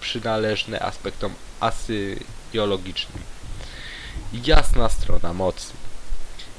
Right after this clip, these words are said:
to jeden z aspektów mocy, z odbiciem harmonii panującej między żywymi istotami i wiąże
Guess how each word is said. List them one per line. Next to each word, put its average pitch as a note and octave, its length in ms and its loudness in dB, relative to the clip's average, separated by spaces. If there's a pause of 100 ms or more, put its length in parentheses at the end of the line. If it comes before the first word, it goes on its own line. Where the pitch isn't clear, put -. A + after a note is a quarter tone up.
(720)
to F2+ 200 0
jeden C3 360 -2
z - 40 4
aspektów - 800 -2
mocy, F2 460 -10
z F2 40 -8
odbiciem F#2 420 -2
harmonii C#3 720 4
panującej A#2+ 600 -4
między F#2+ 280 -8
żywymi F2 520 -6
istotami A2+ 720 -4
i F2+ 60 -10 (200)
wiąże G#2 640 -4